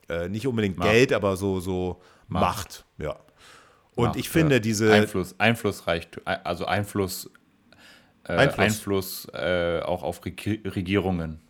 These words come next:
Speaker 1: Genau, aber, aber jetzt nicht, um noch einen
Speaker 2: Einfluss.
Speaker 1: weiteren Plan, sondern einfach nur, damit alle Leute ihn ein-, ihn
Speaker 2: Ja.
Speaker 1: einschalten. Und,
Speaker 2: Ja.
Speaker 1: und ich finde, da war der Film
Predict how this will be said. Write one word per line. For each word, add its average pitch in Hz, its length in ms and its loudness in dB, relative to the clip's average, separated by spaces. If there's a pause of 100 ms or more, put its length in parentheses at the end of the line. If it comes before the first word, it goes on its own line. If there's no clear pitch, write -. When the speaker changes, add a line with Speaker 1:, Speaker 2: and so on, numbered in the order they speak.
(180)
Speaker 1:
Genau, 131 360 4
aber, 123 300 8
aber 117 160 6
jetzt - 160 0
nicht, 139 160 4
um 131 100 2
noch 123 160 4
einen 110 40 -2
Speaker 2:
Einfluss. 98 40 0
Speaker 1:
weiteren 165 360 4
Plan, 170 280 2
sondern 131 220 -2
einfach 120 240 -2
nur, 123 140 0
damit 107 200 0
alle 92 160 -4
Leute 113 240 -2 (100)
ihn 123 160 -8
ein-, - 300 -8
ihn 123 140 -8
Speaker 2:
Ja. 95 100 2
Speaker 1:
einschalten. 98 480 -2
Und, 104 300 -4 (420)
Speaker 2:
Ja. 92 220 -2 (100)
Speaker 1:
und 110 520 -2 (200)
ich - 160 -6
finde, 165 220 0
da 117 160 4
war 120 80 2
der 110 100 2
Film 151 520 2